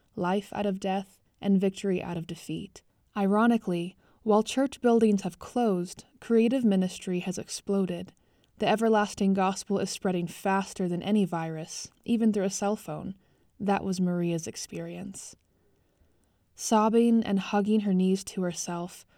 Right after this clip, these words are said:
Maria stared at the slammed front door. Her husband had just stormed out, never to return.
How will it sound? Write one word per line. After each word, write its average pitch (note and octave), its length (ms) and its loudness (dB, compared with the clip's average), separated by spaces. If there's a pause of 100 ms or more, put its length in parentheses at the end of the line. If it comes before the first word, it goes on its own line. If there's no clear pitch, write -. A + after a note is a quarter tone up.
(100)
Maria A3 420 4
stared F3 500 -2
at F3+ 120 -6
the F#3 80 -8
slammed F#3 500 -2
front - 300 -6
door. E3+ 400 -8 (460)
Her - 120 -4
husband G#3+ 440 2
had G3 100 0
just F3+ 180 -2
stormed F#3+ 380 2
out, - 400 -8 (100)
never G3+ 240 0
to G#3 140 -4
return. F#3 640 -4